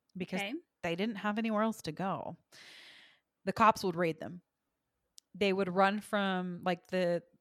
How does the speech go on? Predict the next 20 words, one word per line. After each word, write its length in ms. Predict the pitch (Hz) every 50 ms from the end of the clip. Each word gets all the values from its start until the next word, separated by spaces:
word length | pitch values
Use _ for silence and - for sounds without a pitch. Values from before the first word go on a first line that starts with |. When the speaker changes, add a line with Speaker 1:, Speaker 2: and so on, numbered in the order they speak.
| _ -
Speaker 1:
the 100 | 180 202
men 440 | 202 196 196 196 196 202 202 202 196 -
would, 840 | 196 196 190 185 180 180 175 175 175 175 170 165 175 175 170 175 160 - - _ _ _ -
and 140 | 240 269
occasionally 640 | 294 285 - 180 160 156 147 - 165 165 165 160 160
the 100 | 156 165
women 300 | 165 165 160 160 165 160
too, 240 | - - 160 165 160
but 180 | - 165 170 - - - - - - - - - - - - - - _ _ -
they 100 | - 226
would 280 | 240 233 226 214 214 202
run 280 | 226 240 247 254 254 240
from 300 | - - 202 190 190 185
the 60 | 175
cops, 560 | - - 220 202 175 156 160 170 - - -
but 160 | 175 185 180 -
they 100 | 185 180
would 160 | 180 175 156
be 80 | 170
caught, 380 | 160 - - - 196 196 214 -